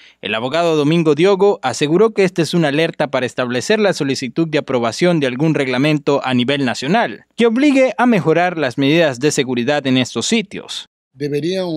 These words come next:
Speaker 2: hacer una solicitud a la Asamblea Nacional <clears throat> mediante un proyecto de ley que permita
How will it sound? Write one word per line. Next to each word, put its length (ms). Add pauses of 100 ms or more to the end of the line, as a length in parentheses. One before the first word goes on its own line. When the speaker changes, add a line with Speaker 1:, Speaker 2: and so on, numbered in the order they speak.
Speaker 2:
hacer 320
una 260
solicitud 560
a 60
la 80
Asamblea 400
Nacional 600 (200)
<clears throat> 260
mediante 460
un 120
proyecto 600
de 160
ley 260 (720)
que 100
permita 680